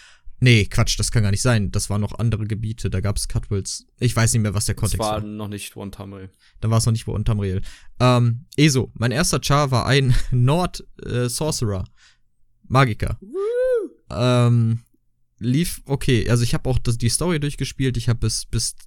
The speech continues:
Speaker 1: das normale Max-Level gespielt. Und dann kamen die Veteranenränge. Und bei V vier hab ich aufgehört. Weil ich, da, ich kam mir verarscht vor.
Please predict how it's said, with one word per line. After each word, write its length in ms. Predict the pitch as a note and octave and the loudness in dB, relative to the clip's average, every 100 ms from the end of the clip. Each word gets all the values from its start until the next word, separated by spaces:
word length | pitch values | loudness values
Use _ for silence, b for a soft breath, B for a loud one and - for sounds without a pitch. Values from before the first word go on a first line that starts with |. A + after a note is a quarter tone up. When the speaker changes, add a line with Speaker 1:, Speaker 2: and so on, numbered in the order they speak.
| - - - | -20 -20 -16
Speaker 1:
das 220 | - A2+ - | -6 -4 -2
normale 420 | G#2+ G#2+ A2+ A#2 | 0 2 2 2
Max-Level 500 | A2 C#3+ - B2+ B2+ | 0 -4 -4 -4 -2
gespielt. 420 | A#2+ - A#2+ A#2+ B B B B B B - | -4 -4 -2 -2 B B B B B B -8
Und 200 | - A#2 | 0 4
dann 100 | B2+ | 6
kamen 200 | C3+ A#2 | 6 6
die 100 | A2 | 6
Veteranenränge. 800 | A#2 A2 G#2 A2 G#2 G#2 G2+ G#2 B B B B B - | 8 8 8 6 6 4 2 0 B B B B B -4
Und 160 | A#2 A#2 | -2 2
bei 160 | A#2 | 4
V 260 | A#2 C3+ C3 | 6 6 4
vier 280 | - B2 A#2 | 4 4 6
hab 80 | G#2+ | 4
ich 160 | G#2+ | 2
aufgehört. 480 | - - F#2+ F2+ - - - - - - | 0 0 0 0 -2 -4 -8 -10 -12 -2
Weil 200 | A2+ G#2 | 2 2
ich, 200 | A2 - - | 2 0 -2
da, 80 | |
ich 160 | - - | 0 2
kam 160 | B2 A2 | 4 4
mir 60 | |
verarscht 440 | A#2 E2 G2 - - | 2 2 2 0 -2
vor. 240 | E2 F#2+ | -2 -4